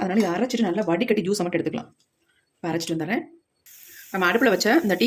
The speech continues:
பவுடரும் கரும்-, கருஞ்சீரக பொடியும் போட்டு பார்த்தீங்களா, அது நல்லா கொதிச்சுக்கிட்டு இருக்கு. இது நல்லா கொதிச்சு நமக்கு சுண்டி வரட்டும். நல்லா இன்னொரு தடவை கலந்து விட்டுறலாம். பாதி அளவு வர வரைக்கும் இதை வந்து நல்லா கொதிக்க வச்சு சுண்ட வச்சு எடுத்துக்கலாம். அப்பதான் நமக்கு ரிசல்ட் நல்லா இருக்கும். இப்போ அப்படியே கொதிச்சுட்டு இருக்கு. நம்ம அடுத்து வடிகட்டிட்டு எடுத்து வந்துடலாம்.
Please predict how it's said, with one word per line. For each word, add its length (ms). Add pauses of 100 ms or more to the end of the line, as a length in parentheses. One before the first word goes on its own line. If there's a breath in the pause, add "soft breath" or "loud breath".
பவுடரும் 320
கரும்-, 260
கருஞ்சீரக 360
பொடியும் 200
போட்டு 160
பார்த்தீங்களா, 280
அது 100
நல்லா 140
கொதிச்சுக்கிட்டு 340
இருக்கு. 200 (220 loud breath)
இது 120
நல்லா 200
கொதிச்சு 280
நமக்கு 240
சுண்டி 260
வரட்டும். 240
நல்லா 160
இன்னொரு 140
தடவை 140
கலந்து 200
விட்டுறலாம். 340 (1000 loud breath)
பாதி 300
அளவு 180
வர 120
வரைக்கும் 200
இதை 80
வந்து 120
நல்லா 140
கொதிக்க 200
வச்சு 180
சுண்ட 200
வச்சு 140
எடுத்துக்கலாம். 320
அப்பதான் 220
நமக்கு 220
ரிசல்ட் 260
நல்லா 120
இருக்கும். 220 (280 loud breath)
இப்போ 140
அப்படியே 160
கொதிச்சுட்டு 260
இருக்கு. 120
நம்ம 120
அடுத்து 180
வடிகட்டிட்டு 320
எடுத்து 140
வந்துடலாம். 280